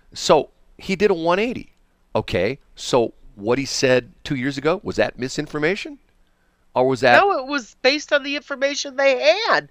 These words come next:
Speaker 2: This was brand new.
Speaker 1: At the time. You're making my point. So the idea is that once
Speaker 2: See,
Speaker 1: you
Speaker 2: that's what these people do, is they take s-,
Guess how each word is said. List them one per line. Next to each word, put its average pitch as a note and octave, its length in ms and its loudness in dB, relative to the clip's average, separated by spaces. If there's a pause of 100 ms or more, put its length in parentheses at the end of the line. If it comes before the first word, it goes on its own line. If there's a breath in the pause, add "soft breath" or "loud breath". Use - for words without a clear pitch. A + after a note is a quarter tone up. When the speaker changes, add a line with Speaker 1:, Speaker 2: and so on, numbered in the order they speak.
(320 loud breath)
Speaker 2:
This F#4+ 180 -4
was G#4+ 180 0
brand C#4+ 440 4
new. F#4 420 0
Speaker 1:
At A#2+ 280 6
the B2 140 4
time. E2 480 -2
You're F2+ 140 -8
making G#2+ 480 -2
my F#2+ 220 2
point. - 440 -14 (200)
So - 200 -2
the A2 180 -6
idea C3+ 480 2
is F#2 380 -2 (280 soft breath)
that F2+ 420 0 (140)
once F#2 200 -4
Speaker 2:
See, F4 40 -2
Speaker 1:
you D#4+ 40 -2
Speaker 2:
that's F#4 220 2
what G#4+ 140 -2
these E4 160 -2
people D4 300 -6
do, C#4 220 -2
is F4 120 -2
they B3 140 2
take C#4+ 340 0
s-, - 200 -18